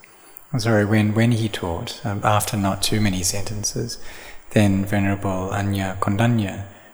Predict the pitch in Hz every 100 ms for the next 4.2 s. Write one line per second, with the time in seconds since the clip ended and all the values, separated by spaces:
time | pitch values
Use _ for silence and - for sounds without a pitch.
0 | - 135 117 120 113 107 90 90 98 101
1 | 117 104 107 117 - 110 92 95 95 104
2 | 104 107 98 107 110 110 - 131 - -
3 | 120 - 101 98 110 98 110 - 120 117
4 | - -